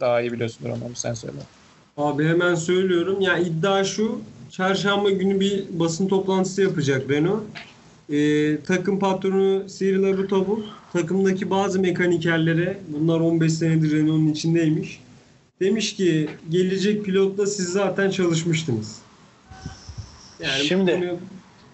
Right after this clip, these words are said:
Speaker 3: bence Raikkonen. Neden dersiniz? Biliyorsunuz zaten eski Renault takımını Lotus satın aldı. Sonra daha sonra işte Lotus tekrar işte Renault satın aldı. Belki de Raikkonen. Bilemeyiz. Hemen niye Alonso diyorsunuz? Anlamadım yani.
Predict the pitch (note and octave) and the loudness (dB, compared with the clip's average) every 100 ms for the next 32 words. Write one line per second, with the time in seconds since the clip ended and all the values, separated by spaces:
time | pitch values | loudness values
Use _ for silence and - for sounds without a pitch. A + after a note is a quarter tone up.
0 | - _ _ _ - C#3 G3 G3 G3 F#3+ | -20 _ _ _ -6 -2 2 4 4 2
1 | F3+ F3 D#3 A2+ - C#3+ E3+ F3 F3 D#3 | 2 0 -2 -6 -6 -2 0 0 0 -2
2 | - A#2+ - - - - - - - - | -4 -8 -4 -4 -2 -2 0 -2 -4 -4
3 | - - D#3+ - C#3 - - - _ - | 0 0 0 -2 -6 -6 -6 -8 _ -20
4 | - D3+ F3 G#3+ G3 F3+ F#3+ F#3+ F#3+ G3 | -18 -4 0 2 2 2 0 0 -4 -2
5 | F#3 - G#3 G3 F#3+ E3 D#3+ E3+ G3+ F3+ | -2 0 0 2 0 -2 -2 -2 0 0
6 | F3 D3+ D#3 C#3+ C#3 F3+ F#3 F#3 E3 E3+ | -2 -6 -6 -4 -4 -4 -4 -4 0 0
7 | D3+ D#3 D#3+ F3 - D3+ D#3+ - - D3 | 0 -2 -4 -6 -12 -8 -8 -6 -6 -4
8 | D3 D3+ D#3 - - C#3+ D3 D3 C3 A#2+ | 0 -2 -2 -10 -10 -6 -4 -4 -8 -8
9 | G#2+ G#2+ D#3 - _ _ _ _ _ - | -8 -6 -8 -12 _ _ _ _ _ -16
10 | - - - - - E3+ F#3 - F3 G3 | -14 -20 -14 -14 -4 0 0 0 -2 -2
11 | G3+ G#3+ G3 - - B2+ F3+ F3 - - | -2 -4 -6 -12 -14 -10 -10 -10 -12 -14
12 | - - - D#3 G3 G3+ G#3 G#3+ G#3 F3 | -20 -20 -10 -4 -2 0 2 2 0 -4
13 | C#3+ C3 D3+ D#3+ D#3+ B2+ A2 G2 | -8 -8 -8 -8 -6 -6 -8 -14